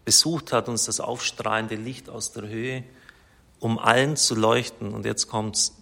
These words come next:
die in der Finsternis sitzen und im Schatten des Todes. Dazu ist er gekommen.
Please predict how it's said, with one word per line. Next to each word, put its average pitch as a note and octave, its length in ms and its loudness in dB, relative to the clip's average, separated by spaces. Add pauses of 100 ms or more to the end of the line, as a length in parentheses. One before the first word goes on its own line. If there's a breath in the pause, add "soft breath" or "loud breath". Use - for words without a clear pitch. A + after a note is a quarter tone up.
die A#2 60 -4
in A2+ 100 -2
der G#2+ 100 -2
Finsternis A#2 800 0
sitzen A2 420 -2 (140)
und A2 180 -8
im G2+ 140 -4
Schatten - 400 -2
des - 260 0
Todes. - 640 -6 (760)
Dazu - 320 -2
ist - 180 -8
er - 60 -14
gekommen. G2 480 -12